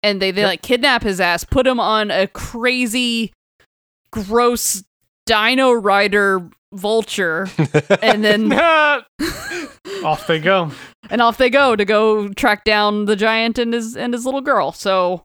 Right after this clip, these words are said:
Speaker 3: Mm.
Speaker 1: yeah, uh, it, it's definitely one of those books where we, like,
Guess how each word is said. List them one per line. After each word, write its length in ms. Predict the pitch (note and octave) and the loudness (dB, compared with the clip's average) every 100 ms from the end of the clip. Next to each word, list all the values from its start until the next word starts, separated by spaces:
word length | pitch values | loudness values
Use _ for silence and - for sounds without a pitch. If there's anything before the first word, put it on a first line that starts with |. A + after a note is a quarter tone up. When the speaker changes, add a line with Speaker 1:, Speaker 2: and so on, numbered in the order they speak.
| - | -10
Speaker 3:
Mm. 300 | E3+ D3+ C#3 - _ _ - | -8 -6 -8 -14 _ _ -4
Speaker 1:
yeah, 260 | F#3+ C#3+ D#3+ - _ | -2 -2 -8 -14 _
uh, 320 | A3+ G#3+ G3 | 2 4 2
it, 320 | F#3 B3+ C4+ C4 | 2 2 2 -2
it's 120 | B3 | 2
definitely 340 | F4+ F4+ F#4 | 2 2 2
one 120 | D#4+ D4 | 2 2
of 40 | |
those 160 | C#4+ G#3 | 0 2
books 240 | C4+ - | 0 2
where 160 | B3 A3+ | 0 2
we, 140 | A3+ | 2
like, 360 | A3 G3+ - | 2 0 -2